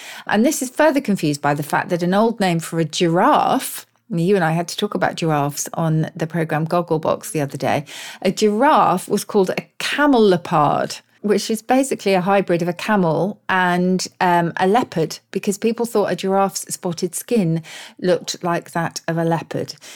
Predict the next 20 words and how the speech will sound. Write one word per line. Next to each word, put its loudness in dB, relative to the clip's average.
So 4
all 6
of 0
these 2
names 2
were 2
quite 0
fluid 2
for -6
quite -2
a -2
long -2
time -4
until -4
they -2
settled -6
on -2
their -2
respective -8
animals. -6